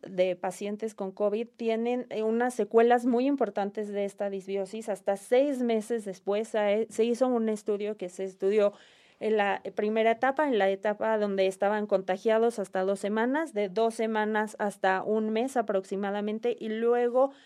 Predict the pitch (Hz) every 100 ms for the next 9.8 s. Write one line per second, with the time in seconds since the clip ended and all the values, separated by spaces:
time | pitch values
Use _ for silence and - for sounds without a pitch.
0 | _ _ - 240 247 254 254 247 214 202
1 | - 247 294 220 - 226 233 233 240 226
2 | 208 196 196 196 220 208 226 226 214 196
3 | 196 214 214 208 208 208 190 185 202 196
4 | 202 190 185 185 190 185 - _ - -
5 | _ - 226 233 226 233 262 294 359 277
6 | 208 196 208 214 214 233 214 - 208 214
7 | 220 220 214 202 220 277 - 220 214 226
8 | 226 - 226 226 220 202 - 208 214 220
9 | 220 - - _ - 208 196 196